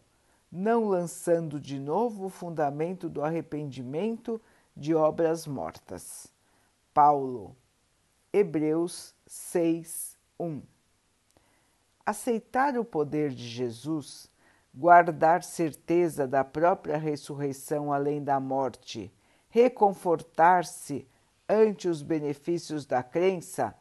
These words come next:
são fase básica no aprendizado do Evangelho.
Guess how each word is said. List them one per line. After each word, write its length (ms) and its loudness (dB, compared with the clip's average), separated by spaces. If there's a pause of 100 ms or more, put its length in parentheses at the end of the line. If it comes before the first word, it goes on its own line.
(400)
são 300 -6
fase 480 0
básica 960 4 (300)
no 120 -2
aprendizado 920 0
do 140 -2
Evangelho. 760 -4